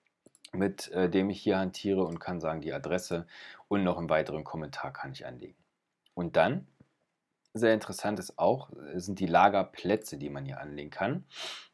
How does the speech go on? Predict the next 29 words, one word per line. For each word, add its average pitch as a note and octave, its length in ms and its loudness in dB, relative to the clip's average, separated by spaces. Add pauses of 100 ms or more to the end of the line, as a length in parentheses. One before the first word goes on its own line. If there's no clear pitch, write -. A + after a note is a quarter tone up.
(180)
Hier C3+ 140 12
sind C#3+ 180 6
schon A#2 120 2
welche A2 200 6
vorgefertigt G2 920 4 (460)
und F#2+ 140 -4
kann G#2+ 200 6
sagen, G#2+ 180 10
okay, F#2 200 2
Lagerplatz G2 640 4
A F#2 320 4
eins D#2+ 340 -4
eins G#2+ 520 -2 (500)
und F#2+ 160 -6 (380)
kann - 180 0
dann G#2 160 4
hier G2 100 0
später G2+ 440 2
einen F2+ 260 0
Artikel F2 400 -4
zuweisen. C#2+ 640 -6 (500)
Kann, E2+ 300 -6
ne? D3+ 240 -2
Also E2+ 200 -4
hier F2+ 180 -4
kann - 160 -6
man F2+ 120 2
tatsächlich, E2+ 600 -8 (560)
ähm, E2 600 -2